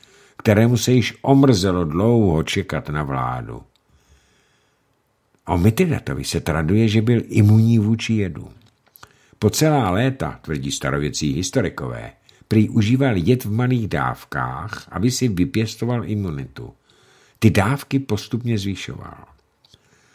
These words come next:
Proto, když viděl, že se proti němu řítí římská zkáza a navíc se proti němu postavil vlastní syn a zeď, chtěl spáchat sebevraždu,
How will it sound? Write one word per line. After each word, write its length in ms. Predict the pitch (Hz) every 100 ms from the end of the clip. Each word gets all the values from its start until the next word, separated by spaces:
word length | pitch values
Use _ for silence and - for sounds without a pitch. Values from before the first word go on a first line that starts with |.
| _ -
Proto, 320 | 117 - 85
když 280 | 69 127 71
viděl, 480 | 120 101 78 76 - -
že 100 | 82
se 160 | 92
proti 280 | - 107 107
němu 240 | 98 95
řítí 540 | 80 104 120 - 80 69
římská 540 | 76 139 135 82 65
zkáza 600 | - - 101 117 71 55 - _ _ - _ _ -
a 80 | 92
navíc 460 | 92 139 139 92 -
se 160 | -
proti 320 | - 98 98
němu 240 | 87 113 92
postavil 480 | - - - 104 85
vlastní 380 | 107 - 90
syn 400 | 78 - 131 104 -
a 140 | 73
zeď, 400 | 58 82 104 - _ _ _ _ _ _ _
chtěl 240 | - 104 87
spáchat 600 | - 98 123 - 135 - _ _
sebevraždu, 960 | - - 87 85 76 76 76 67 87